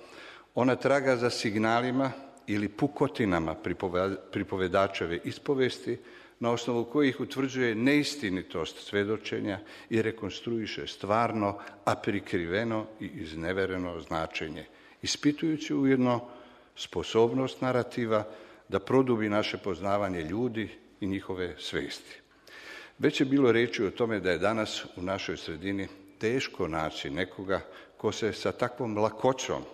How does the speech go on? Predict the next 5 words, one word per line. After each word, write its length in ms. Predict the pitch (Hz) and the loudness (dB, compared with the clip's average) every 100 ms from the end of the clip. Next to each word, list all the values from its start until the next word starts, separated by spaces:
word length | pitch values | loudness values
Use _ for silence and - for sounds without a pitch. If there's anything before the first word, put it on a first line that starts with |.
| - - | -20 -18
kreće 580 | - 98 101 98 - 92 - - - | 0 2 4 2 -4 -6 -8 -16 -6
u 140 | 92 | -2
različitim 800 | 95 98 113 107 - 98 - 95 85 - | 2 4 2 0 -6 -6 -4 -4 -4 -4
književno-teorijskim 1120 | 98 90 90 85 76 87 82 82 - 78 73 | -4 -2 -2 -4 -4 -2 -2 -4 -8 -10 -8
diskursima. 600 | 71 - 71 - - | -8 -10 -12 -12 -14